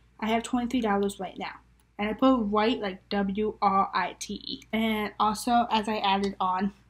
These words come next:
I never saw this movie. Like, we were, like,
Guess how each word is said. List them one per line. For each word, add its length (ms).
I 120
never 360
saw 260
this 180
movie. 480
Like, 220
we 160
were, 240
like, 280